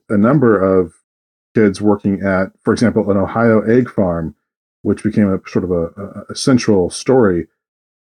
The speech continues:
Kids working twelve hours a day, being locked in trailers,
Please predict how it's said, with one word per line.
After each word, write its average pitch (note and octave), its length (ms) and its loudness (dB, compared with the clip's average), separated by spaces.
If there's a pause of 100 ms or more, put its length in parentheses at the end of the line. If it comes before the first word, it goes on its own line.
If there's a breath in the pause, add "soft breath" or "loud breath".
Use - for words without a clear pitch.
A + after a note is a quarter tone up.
(180)
Kids C3 220 0
working A2+ 560 2 (560)
twelve B2 280 0
hours G2+ 320 2
a F#2 80 -4
day, F2 420 0 (420)
being A2+ 220 4
locked A2+ 320 0
in G#2 100 2
trailers, F2 640 -2